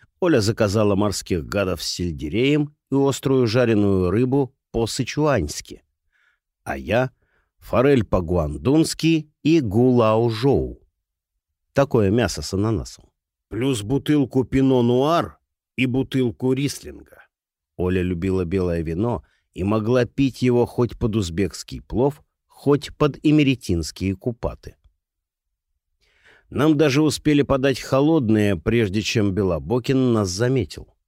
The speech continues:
Реакция его была по обыкновению буйной. Он подошёл стремительно, раскинул руки,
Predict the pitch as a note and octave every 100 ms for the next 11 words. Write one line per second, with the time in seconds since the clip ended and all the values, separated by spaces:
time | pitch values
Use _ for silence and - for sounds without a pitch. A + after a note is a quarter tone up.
0 | _ _ _ - D2+ F2 B2+ D3 - -
1 | C#3 C3+ C3 C3 B2 B2+ A#2+ - G#2+ F#2
2 | F#2 F2 C#2 F#2 A2+ A2+ A2+ A2 - -
3 | G#2+ - B2 D#3+ A#2 C2 A1+ C#3+ _ _
4 | _ - C3 A#2+ A2 A2 - A#2 G#2+ -
5 | F2 F#2+ A#2+ A#2 C3 C3 B2+ A2 - -
6 | F2+ E2 C#2+ F2 B2 - C#3